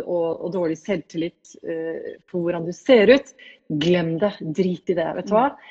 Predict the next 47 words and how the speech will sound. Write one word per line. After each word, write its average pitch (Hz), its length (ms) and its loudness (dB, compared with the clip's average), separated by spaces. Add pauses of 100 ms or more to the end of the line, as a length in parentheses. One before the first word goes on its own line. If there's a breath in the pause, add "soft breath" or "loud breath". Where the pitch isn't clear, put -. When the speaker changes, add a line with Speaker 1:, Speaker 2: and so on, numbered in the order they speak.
(200 loud breath)
Speaker 1:
Hvis - 280 -10
du 233 220 4
stråler 208 640 0
ut 277 140 -8
at 196 120 -4
du 190 120 -2
er 185 100 -4
happy, 320 880 -4
du 175 140 -8
er 160 60 -8
morsom, 277 1080 -4
Speaker 2:
Mm. 180 420 -4
Speaker 1:
du 175 280 -4 (120)
er 180 400 -4
kul, 339 480 -4
og 220 140 -6
du 233 100 -6
er, 247 300 -4
du 233 80 -12
har 262 140 -6 (340)
masse 233 320 -14
kjærlighet 175 360 -6
til 185 100 -14
deg 220 80 -10
selv, 370 340 -4 (140)
Speaker 2:
Mm. 180 220 -4 (200)
Speaker 1:
så, 311 220 -6
så - 280 -8 (120)
kommer 247 340 -2
folk 277 260 -4
til 240 140 -2
deg 254 80 -2
og 233 60 -2
bare, 269 180 -2
«Å, 320 260 0
den 302 180 2
der, 294 280 2
de 277 120 0
der 269 180 0
gode, 262 340 -2
positive 240 480 -4
vi-, 254 160 0
vibbene 226 480 -2
vil 269 160 -6
jeg 240 160 -2
også 262 220 -16
ha.» 311 180 -2